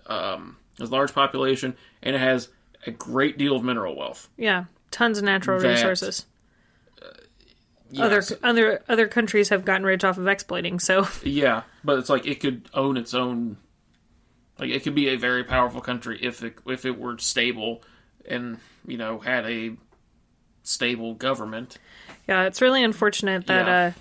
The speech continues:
Speaker 2: empires would come in and, and mess with these countries that, and, and end up grouping countries together that had no business being grouped together.
Speaker 1: Yeah.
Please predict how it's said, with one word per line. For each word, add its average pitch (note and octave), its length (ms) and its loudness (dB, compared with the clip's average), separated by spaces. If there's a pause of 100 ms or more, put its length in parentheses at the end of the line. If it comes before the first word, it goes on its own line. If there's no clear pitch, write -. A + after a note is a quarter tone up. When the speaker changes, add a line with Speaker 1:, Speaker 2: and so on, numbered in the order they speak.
Speaker 2:
empires G#3 500 4
would F3+ 220 -2
come G3 220 2
in F#3+ 160 4
and, E3+ 260 0 (100)
and F3+ 260 0
mess F3+ 300 2
with F#3 220 0
these F3 380 0
countries F3+ 640 0
that, F3 320 0 (300)
and, G3 320 4
and G#3 160 4
end G#3+ 200 2
up F#3+ 140 2
grouping G3 380 2
countries F#3 360 0
together F3+ 380 2
that F3 140 2
had F3+ 200 2
no F3+ 220 2
business F3 540 0
being F#3 400 0
grouped A3 220 -2
together. C#4+ 500 2
Speaker 1:
Yeah. - 180 -12